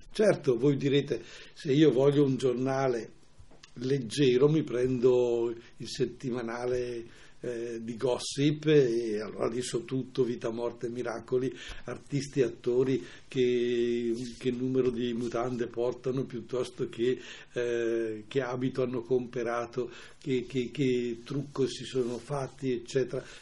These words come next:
che, che coppie si sono sfaldate, costruite, ricostruite." Ma se resto a quel livello del gossip, la mia vita sarà un gossip.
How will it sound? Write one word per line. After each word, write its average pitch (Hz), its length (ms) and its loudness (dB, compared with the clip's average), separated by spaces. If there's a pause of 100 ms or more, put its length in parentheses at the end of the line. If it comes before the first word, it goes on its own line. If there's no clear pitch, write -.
(120)
che, 139 300 -2 (100)
che 143 200 -4
coppie 143 400 2
si 131 160 -6
sono 131 280 -2
sfaldate, 127 640 -4
costruite, 127 640 -4
ricostruite." 117 880 -6 (300)
Ma 139 280 -2 (100)
se - 260 0
resto 143 400 4
a - 60 -10
quel 135 200 4
livello 127 500 2
del 135 240 0
gossip, 135 500 0 (200)
la 123 140 -2
mia 123 220 0
vita 117 280 -2
sarà 113 200 -8
un 104 140 -10
gossip. 110 540 -8